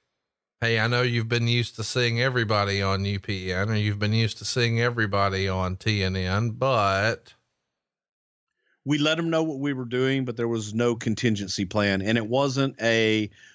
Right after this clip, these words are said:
Speaker 2: "What do you think about this?" It's, "This is what we're doing. This is what we're doing." Um, there was no contingency plan because in Vince's mindset,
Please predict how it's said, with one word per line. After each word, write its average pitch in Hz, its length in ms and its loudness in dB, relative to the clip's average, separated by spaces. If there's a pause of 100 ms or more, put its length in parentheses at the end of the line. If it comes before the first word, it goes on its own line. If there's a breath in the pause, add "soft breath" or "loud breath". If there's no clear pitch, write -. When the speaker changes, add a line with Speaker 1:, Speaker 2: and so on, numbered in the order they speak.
(180 loud breath)
Speaker 2:
"What 123 260 0
do 135 60 2
you 120 240 -2
think 135 340 -2
about 135 340 0
this?" 135 300 0
It's, - 300 -6
"This 117 260 0
is 107 140 -2
what 107 180 0
we're 95 140 -2
doing. 85 480 -2 (1040)
This 143 260 0
is 175 160 0
what 147 240 0
we're 160 140 2
doing." 160 580 -2 (380 loud breath)
Um, 123 640 0 (2000)
there 143 200 2
was 139 260 0
no 143 100 0
contingency 123 680 -4
plan 123 340 2
because 110 460 -2
in 110 180 -4
Vince's 120 500 -2 (920)
mindset, 120 720 2